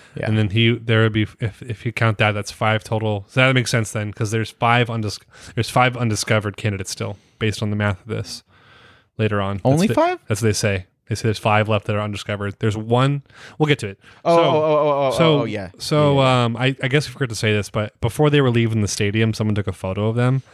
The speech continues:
Speaker 2: 'cause
Speaker 1: Mm-hmm.
Speaker 2: they realized they were god candidates.
Speaker 1: Yeah.
Speaker 2: Um,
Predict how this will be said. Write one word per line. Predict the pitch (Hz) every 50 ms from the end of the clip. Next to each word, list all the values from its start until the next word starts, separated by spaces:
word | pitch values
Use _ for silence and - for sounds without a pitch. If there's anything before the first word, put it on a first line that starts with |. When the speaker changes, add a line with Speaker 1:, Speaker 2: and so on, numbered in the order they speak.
| - -
Speaker 2:
'cause | 123
Speaker 1:
Mm-hmm. | 110 117 113 107
Speaker 2:
they | 107 104 104
realized | 107 107 110 101 95
they | 113
were | 101 98 98
god | 101 98 98 101 101
candidates. | - 120 117 120 131 131 - - - - - _ _ _ - - - 113
Speaker 1:
Yeah. | 107 101 101 101 - 110
Speaker 2:
Um, | 110 110 107 104 101 101 98 95 90